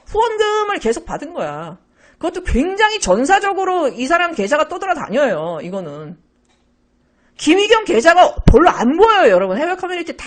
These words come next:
돌아보시면. 다 김-, 이, 이 사람 계좌예요. 그럼 이 사람이 정말로 후원금을 애초부터 깨끗하게 관리할 의사가 있었다면요.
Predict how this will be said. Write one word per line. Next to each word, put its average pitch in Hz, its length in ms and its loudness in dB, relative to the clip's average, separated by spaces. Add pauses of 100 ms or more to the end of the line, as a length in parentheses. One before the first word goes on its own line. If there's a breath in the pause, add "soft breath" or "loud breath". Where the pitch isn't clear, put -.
(140)
돌아보시면. 147 720 -6 (1400 soft breath)
다 427 380 4
김-, 285 380 -4
이, 311 360 -6
이 233 120 -6
사람 330 260 2
계좌예요. 160 680 -4 (240 soft breath)
그럼 403 240 -2
이 247 80 -4
사람이 359 320 -2
정말로 285 640 2
후원금을 370 760 2
애초부터 381 500 0
깨끗하게 381 460 -4
관리할 269 440 4
의사가 269 260 0
있었다면요. 208 800 0